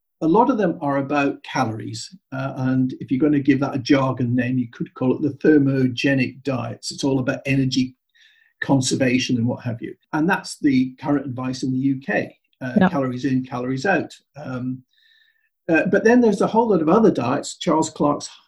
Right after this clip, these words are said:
Speaker 1: new high protein diet, the Atkins diet, and many others since then, are, are what I would call metabolic diets. They're, they're insulin modulating because they say the problem isn't an energy balance, the problem is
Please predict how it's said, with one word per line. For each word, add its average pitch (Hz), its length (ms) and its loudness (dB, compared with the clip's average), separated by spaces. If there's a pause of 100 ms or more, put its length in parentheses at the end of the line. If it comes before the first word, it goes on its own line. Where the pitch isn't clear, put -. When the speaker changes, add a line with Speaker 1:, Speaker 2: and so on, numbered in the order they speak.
(120)
Speaker 1:
new 151 280 2
high 143 200 0
protein 147 420 2
diet, 143 360 0
the 135 100 2
Atkins 135 460 0
diet, 143 360 -4
and 135 180 2
many 143 260 2
others 127 320 -4
since 156 280 0
then, 131 340 -8 (500)
are, 151 260 2
are 160 160 6
what 160 220 4
I 156 100 0
would 151 260 6
call 147 220 2
metabolic 151 640 2 (120)
diets. - 600 -6
They're, 135 200 -4
they're 143 280 2
insulin 160 560 4
modulating 139 720 -2
because 143 340 -2
they 143 200 4
say 143 380 0 (240)
the 143 80 -6
problem 202 440 2
isn't 170 320 2
an 139 100 2
energy 127 380 0
balance, 190 480 0
the - 140 -8
problem 143 460 0
is 135 260 0